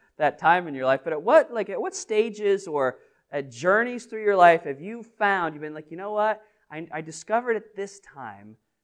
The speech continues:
that, yeah, I really, uh, that's when I was tempted to, to really think highly of myself," all of those things. Um, I will say that it's interesting that pride was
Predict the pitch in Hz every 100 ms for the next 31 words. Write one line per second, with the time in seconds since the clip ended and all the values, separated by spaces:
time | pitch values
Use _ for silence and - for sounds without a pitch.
0 | _ - 151 147 156 202 156 139 180 180
1 | 170 175 156 147 135 127 151 185 - 175
2 | 151 147 147 - 156 147 139 143 131 127
3 | _ _ - 135 175 202 180 127 - -
4 | - _ - _ _ _ 185 180 - 160
5 | 165 160 156 156 147 - 147 143 - 143
6 | 147 135 143 143 156 147 127 - _ _
7 | _ _ 165 165 151 143 _ _ _ _
8 | _ - 160 170 185 180 196 180 170 165
9 | 180 208 208 - 175 160 156 151 - 170
10 | 175 190 160 156 160 156 156 -